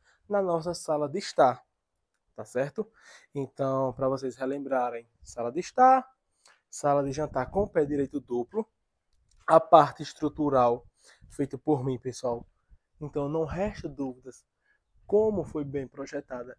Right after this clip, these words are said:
e também executada, ó. Como vocês podem ver, tá certo? E mais uma vez também, sobre a evolução,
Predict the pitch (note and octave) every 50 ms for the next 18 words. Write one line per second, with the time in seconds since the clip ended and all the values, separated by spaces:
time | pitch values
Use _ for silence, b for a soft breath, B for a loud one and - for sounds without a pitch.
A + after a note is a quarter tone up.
0 | _ _ A3 A#3+ A#3 _ - F#3 D3+ D3 C#3+ C#3 C3+ B2 B2 C3+ B2+ - C3 C3
1 | - - A#2 A#2+ C#3+ F#3 G3 E3 C3 - _ _ _ _ _ _ _ _ _ -
2 | - - - - - - - - - - - - - - - _ - C#3 C3 C3
3 | C3+ C3+ C#3 B2+ - - C#3 C#3 D3 D#3 D3+ B2 - A#2+ A#2 C3+ F3 G3+ - _
4 | _ _ _ _ _ _ _ _ _ _ - - _ - - - - - - A#2
5 | - - C3 C3 C3 - G#3+ G#3+ - b b b b b b b b b - A3+
6 | A3+ A#3 A#3 A#3+ G#3+ A3 A3+ G#3 F#3 F#3 E3+ - - F#3+ F3 D#3+ D3+ F3 F#3+ F#3+
7 | _ _ - - - - B3+ B3+ A#3 G3+ F#3 F#3 - F3 E3+ E3 D#3 F3 F3 F3
8 | E3+ - - C#3+ C3+ C#3+ E3 -